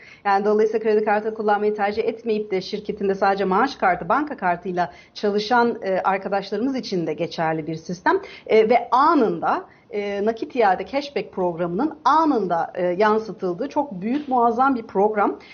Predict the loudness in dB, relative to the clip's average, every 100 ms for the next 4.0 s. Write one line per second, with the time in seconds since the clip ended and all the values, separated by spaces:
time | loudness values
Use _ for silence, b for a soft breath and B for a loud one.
0 | B -4 0 0 0 -2 -2 -4 0 0
1 | 4 6 6 6 2 0 0 -2 -2 -2
2 | 0 0 0 -2 -6 -6 -4 -4 -4 0
3 | 2 4 2 -2 B 2 2 4 2 0